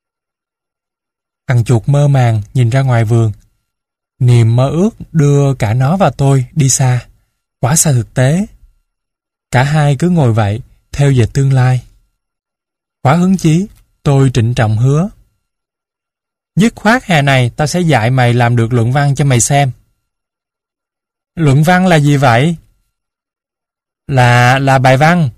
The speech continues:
À, bài viết về một cái gì đó. Ví dụ, tao ra đề, mày tả con gà, mày sẽ viết tả một con gà từ đầu đến cuối,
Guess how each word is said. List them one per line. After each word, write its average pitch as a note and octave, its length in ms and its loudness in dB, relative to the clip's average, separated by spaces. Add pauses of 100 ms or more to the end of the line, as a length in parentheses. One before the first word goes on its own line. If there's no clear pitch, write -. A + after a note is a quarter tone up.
(160)
À, B2 400 0 (360)
bài C3 200 2
viết A3+ 260 0
về D#3+ 120 2
một A#2 280 0
cái G3 120 0
gì D#3 120 2
đó. C#3 300 0 (520)
Ví A3+ 100 0
dụ, B2+ 240 0 (260)
tao D3+ 260 2
ra D#3 140 2
đề, B2+ 280 2 (340)
mày C3 140 2
tả B2+ 140 0
con D#3+ 200 0
gà, A#2+ 360 0 (400)
mày B2+ 320 2
sẽ D3 300 -2
viết G#3+ 200 -6
tả B2 300 -2
một F3+ 160 -2
con D#3+ 160 0
gà B2+ 240 2
từ B2+ 140 -2
đầu A#2+ 140 2
đến D3+ 160 -2
cuối, G3+ 360 -2